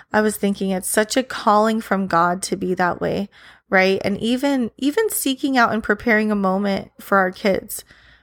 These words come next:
right? To just ask them questions. That's actually a sacrifice.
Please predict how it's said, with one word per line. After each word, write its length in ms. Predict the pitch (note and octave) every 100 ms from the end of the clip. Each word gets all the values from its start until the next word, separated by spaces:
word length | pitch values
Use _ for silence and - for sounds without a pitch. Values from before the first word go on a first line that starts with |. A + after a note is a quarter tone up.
| _
right? 220 | F#3+ A#3 A#3
To 100 | A#3
just 220 | C#4+ - G#3+
ask 260 | G#3+ -
them 160 | A#3+ G#3
questions. 720 | - F#3+ G#3 - - - -
That's 280 | D4+ F#4+ -
actually 380 | G4+ - A#3+ G3
a 60 |
sacrifice. 800 | G3 - - G3 - - G#3+ -